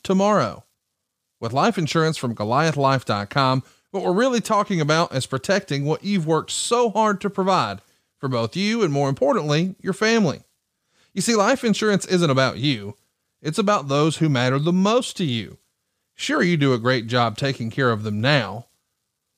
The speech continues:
but who would do that if something awful happened to you?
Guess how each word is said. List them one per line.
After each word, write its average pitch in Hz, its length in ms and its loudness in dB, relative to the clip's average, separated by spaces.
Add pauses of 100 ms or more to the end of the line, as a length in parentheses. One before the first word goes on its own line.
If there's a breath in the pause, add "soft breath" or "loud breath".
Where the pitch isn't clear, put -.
but 131 100 -10
who 247 120 -2
would 349 120 0
do 320 140 2
that 269 180 0
if 190 100 -2
something 175 480 -2
awful 131 380 -2
happened 107 380 -4
to 117 60 -6
you? 127 360 -2